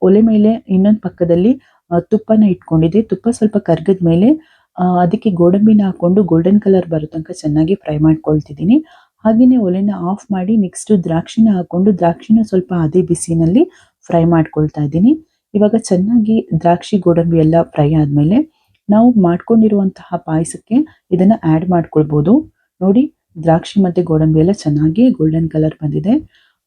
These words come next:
ಹಾಗೇನೆ ಇದಕ್ಕೆ ಒಂದು ಅರ್ಧ ಟೇಬಲ್ ಸ್ಪೂನ್ ಆಗುವಷ್ಟು ಏಲಕ್ಕಿ ಪುಡಿನ ಹಾಕೊಳ್ತಾ ಇದ್ದೀನಿ. ನಾವ್ ಯಾವುದೇ ಸ್ವೀಟ್ ಮಾಡ್ದಾಗ್ಲ ಒಂದು ಪಿಂಚ್ ಆಗುವಷ್ಟು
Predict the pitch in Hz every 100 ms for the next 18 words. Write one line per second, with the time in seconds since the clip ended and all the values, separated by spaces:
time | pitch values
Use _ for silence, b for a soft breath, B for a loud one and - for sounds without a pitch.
0 | - 226 269 262 220 214 233 240 - 196
1 | 180 165 160 208 214 190 202 - 180 175
2 | 165 170 170 - 180 - 170 180 - -
3 | 156 175 190 170 - 151 147 143 147 190
4 | 294 b b b 226 226 208 185 214 277
5 | - 247 220 208 190 190 190 208 - 214
6 | 214 - 214 240 - 233 190 196 190 -
7 | 196 214